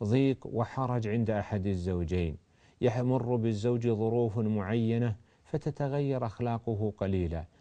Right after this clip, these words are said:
لا ينبغي أن تزيد الزوجة على زوجها الحال سوءا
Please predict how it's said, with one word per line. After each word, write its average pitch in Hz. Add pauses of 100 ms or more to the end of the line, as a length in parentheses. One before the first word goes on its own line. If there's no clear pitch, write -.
لا 120
ينبغي 107
أن 95
تزيد 104
الزوجة 104 (300)
على 113
زوجها 120
الحال 123
سوءا 101